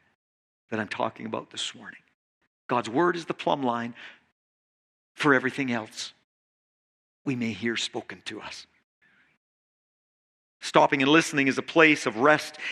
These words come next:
and rejuvenation that we need for our soul, because there we'll be reminded of God's character, his goodness, his faithfulness,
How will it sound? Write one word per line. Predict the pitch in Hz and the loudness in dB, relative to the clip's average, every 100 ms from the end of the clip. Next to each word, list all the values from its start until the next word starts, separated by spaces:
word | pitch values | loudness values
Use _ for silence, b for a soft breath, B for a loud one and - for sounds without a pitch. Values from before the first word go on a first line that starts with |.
| - | 0
and | 135 | 0
rejuvenation | 131 160 151 143 165 - 131 | 2 2 4 4 4 2 0
that | 127 | 0
we | 131 | 0
need | 143 160 147 | 2 0 -2
for | 131 | 0
our | 127 | 0
soul, | 117 - 170 151 131 B B | 0 -2 2 2 2 B B
because | - - 160 127 - - | 0 6 6 4 -2 6
there | 190 214 214 202 190 B - | 8 10 8 6 4 B 0
we'll | 165 175 | 6 6
be | 151 185 180 | 4 0 4
reminded | 160 156 151 165 196 185 160 160 143 B - | 2 4 4 4 2 2 2 2 0 B 0
of | 147 | 0
God's | 165 156 - | 2 2 0
character, | - - 160 156 135 104 B | 2 6 6 4 0 0 B
his | 147 131 | -4 0
goodness, | 175 135 123 | 2 2 -2
his | - - | -6 -8
faithfulness, | - 165 - 131 117 | 2 2 2 -4 -4